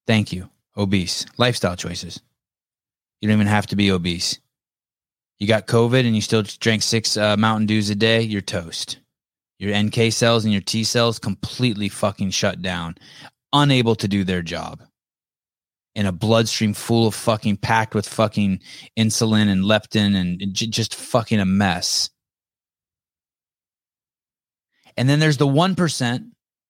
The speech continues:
There was some fucking poor soul, some kid, it would, less than one percent, but born with fucking leukemia, or someone who happened to get fucking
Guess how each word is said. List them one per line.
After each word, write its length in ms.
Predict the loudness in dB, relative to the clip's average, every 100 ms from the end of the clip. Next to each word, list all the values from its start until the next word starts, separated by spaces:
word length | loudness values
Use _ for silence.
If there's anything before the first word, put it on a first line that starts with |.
| _ _ _ _ _ _ _ _ _ _ _ _ _ _ _ _ _ _ _ _ _ _ _ _ _ _ _ _ _ _ _
There 80 | -2
was 100 | 0
some 160 | 0 0
fucking 360 | 0 2 -2
poor 260 | 0 0 2
soul, 340 | 2 0 0
some 240 | -4 -6 -6
kid, 420 | -2 -2 -2 -10 -20 -16 -8
it 80 |
would, 340 | -8 -8 -10 -2
less 220 | 0 0
than 100 | 0
one 140 | 0
percent, 420 | 0 -2 0 0 0
but 220 | -2 -4 -20 -2
born 200 | 2 4
with 140 | 2 0
fucking 380 | -2 0 0
leukemia, 720 | 0 0 0 2 4 2 0 -6 _ _ _ _ _ _ _ _ _ -8
or 80 | -2
someone 280 | 2 2 2
who 140 | 0
happened 400 | 0 0 0 0
to 60 | 0
get 160 | -2
fucking 480 | 0 -2 0 -2 -4